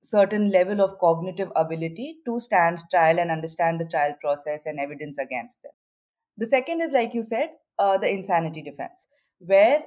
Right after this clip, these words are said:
the question of mental illness or unsoundness of mind, as is referred to in criminal law, whether that played a role or whether that gave rise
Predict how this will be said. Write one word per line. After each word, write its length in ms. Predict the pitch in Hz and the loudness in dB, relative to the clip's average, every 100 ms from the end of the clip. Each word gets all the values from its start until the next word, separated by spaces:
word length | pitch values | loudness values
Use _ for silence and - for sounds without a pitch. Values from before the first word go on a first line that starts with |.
| - | -6
the 160 | 214 220 | -8 -6
question 520 | - 208 208 285 285 | -2 -2 0 -2 -2
of 140 | 269 | 0
mental 380 | 233 202 208 214 196 | -2 -2 -4 -6 -6
illness 540 | 196 196 208 208 - | -6 -4 -6 -6 -2
or 180 | 202 202 190 | 4 4 6
unsoundness 640 | 214 220 208 196 196 196 | 4 4 2 2 -2 -2
of 160 | 185 185 | -4 0
mind, 360 | 170 175 185 - | 0 0 -2 2
as 280 | 165 160 - | 2 2 -6
is 400 | 160 160 - - _ _ 160 | -10 -10 -18 -20 _ _ -6
referred 380 | 165 180 175 175 | 0 2 2 0
to 100 | 165 | -4
in 180 | 160 - | -4 -6
criminal 420 | 160 156 156 143 | -8 -8 -8 -4
law, 280 | 143 208 - _ _ _ _ - | -2 -2 -6 _ _ _ _ -10
whether 400 | 190 220 220 311 196 | 0 2 2 -2 2
that 340 | 196 233 311 - | 4 4 0 -4
played 320 | 247 240 269 | -2 0 2
a 100 | 262 208 | 2 2
role 340 | 185 202 302 - | 0 -2 -4 -2
or 140 | 220 | 0
whether 320 | 202 196 226 | 0 0 -2
that 340 | 208 196 214 220 - _ 185 165 | 0 2 2 0 -10 _ -14 -4
gave 360 | 220 254 240 | 0 0 0
rise 560 | 196 190 208 247 240 | 4 4 4 0 -4